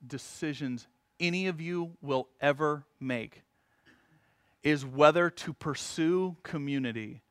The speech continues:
that you give the authority to speak into your life.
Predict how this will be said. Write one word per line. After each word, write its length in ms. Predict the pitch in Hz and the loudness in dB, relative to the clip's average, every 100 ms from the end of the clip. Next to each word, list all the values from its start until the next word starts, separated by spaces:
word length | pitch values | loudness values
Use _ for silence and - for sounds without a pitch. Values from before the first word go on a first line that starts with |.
| _ _ _ | _ _ _
that 180 | 135 123 | -8 -6
you 400 | 131 143 180 160 | -8 -4 -4 -4
give 320 | 135 156 139 | 0 0 0
the 100 | 139 | 0
authority 720 | 131 113 - 151 139 127 113 110 | 0 -2 -4 0 2 2 -2 -6
to 160 | - | -12
speak 460 | - - - 127 127 | -14 -14 -6 -6 -4
into 240 | 120 - | -8 -8
your 200 | 113 113 | -6 -6
life. 440 | 113 104 107 - | -4 -4 -6 -14